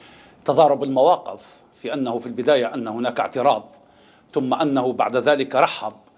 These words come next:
فأعتقد ربما تكون أن هناك دولة، آه، مثل تركيا، يعني أي دولة من الدول الضاغطة والتي تملك يعني، آه،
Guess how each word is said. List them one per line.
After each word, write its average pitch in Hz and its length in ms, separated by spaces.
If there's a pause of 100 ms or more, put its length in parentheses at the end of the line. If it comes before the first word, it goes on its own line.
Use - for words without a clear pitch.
(500)
فأعتقد 175 760
ربما 220 600 (220)
تكون 160 400
أن 147 160
هناك 135 440
دولة، 139 540 (580)
آه، 135 240
مثل 135 340
تركيا، 127 640 (320)
يعني 120 320
أي 147 120
دولة 135 260
من 127 120
الدول 123 320
الضاغطة 123 440
والتي 120 340
تملك 147 440
يعني، 110 400
آه، 101 440